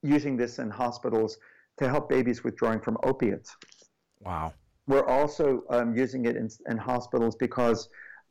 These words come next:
Speaker 1: parents are now falling asleep in the hospital bed with their baby in bed with them. And babies have died that way, and they've fallen out of bed. They've rolled out of the bed, um, when they're, you know, when they're sleeping there with the parent.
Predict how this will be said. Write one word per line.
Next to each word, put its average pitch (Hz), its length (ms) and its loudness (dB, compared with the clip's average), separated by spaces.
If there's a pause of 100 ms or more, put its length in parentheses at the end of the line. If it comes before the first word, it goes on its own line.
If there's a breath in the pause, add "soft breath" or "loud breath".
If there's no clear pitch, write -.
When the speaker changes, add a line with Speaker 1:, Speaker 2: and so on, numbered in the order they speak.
Speaker 1:
parents 196 400 2
are 143 80 4
now 139 260 2
falling 151 480 2
asleep 147 460 2 (120)
in 123 100 2
the 113 60 0
hospital 147 560 2
bed 98 340 0
with 117 120 4
their 117 120 4
baby 120 300 2
in 101 100 2
bed 143 240 2
with 117 160 0
them. - 160 -8 (720 loud breath)
And 135 160 2
babies 214 320 4
have 151 180 2
died 139 380 2
that 110 120 0
way, 110 220 2
and 139 140 2
they've 143 120 4
fallen 156 380 2
out 131 140 0
of 110 120 -4
bed. 127 240 2
They've 113 160 -2
rolled 127 360 0 (880)
out 143 160 -2
of 131 100 -4
the 117 60 -6
bed, 117 480 0 (160)
um, 110 500 -2 (360)
when 127 320 0
they're, 113 400 4
you 120 140 2
know, 110 260 2
when 123 240 2
they're 120 100 4
sleeping 135 340 -2
there 104 140 2
with 101 140 0
the 110 80 0
parent. 117 400 0